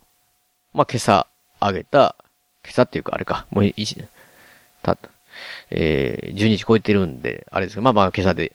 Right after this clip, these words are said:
今朝あげた、二千十八年注目映画の回。で、以上ですね。なんか、こう見ると、<laughs> なんか年々、年々更新頻度が下がってるような気はするんですけど。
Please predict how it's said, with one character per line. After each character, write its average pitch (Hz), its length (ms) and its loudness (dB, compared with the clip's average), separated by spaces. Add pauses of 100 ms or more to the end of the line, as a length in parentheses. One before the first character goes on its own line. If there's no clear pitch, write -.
今 110 80 -6
朝 104 320 2 (380)
あ 123 80 2
げ 120 120 2
た、 208 300 4 (720)
二 101 160 -2
千 110 160 4
十 104 160 2
八 104 200 2
年 82 240 -2 (160)
注 - 140 2
目 101 260 4
映 87 120 4
画 65 200 0 (720)
の 98 180 -2
回。 98 320 0 (920)
で、 90 100 -8
以 139 140 -2
上 170 200 4
で 90 80 -6
す - 120 -8
ね。 117 200 2
な 147 80 0
ん - 20 -4
か、 95 400 4 (600)
こ 175 280 8
う - 20 4
見 123 120 2
る 98 80 2
と、 90 340 4 (500)
<laughs> - 840 -8
な 120 80 0
ん - 20 2
か 143 60 4
年 170 340 4
々、 190 320 4
年 190 220 4
々 214 160 4
更 180 280 4
新 165 180 2
頻 147 220 6
度 90 140 2
が - 220 2 (420)
下 - 180 2
が - 120 2
っ - 40 0
て - 180 2
る 107 80 -2
よ 95 100 2
う - 20 0
な - 220 -2 (640)
気 120 100 2
は 107 100 6
す - 100 0
る 104 80 6
ん 87 40 0
で - 80 -6
す - 100 -12
け 65 160 -2
ど。 62 200 0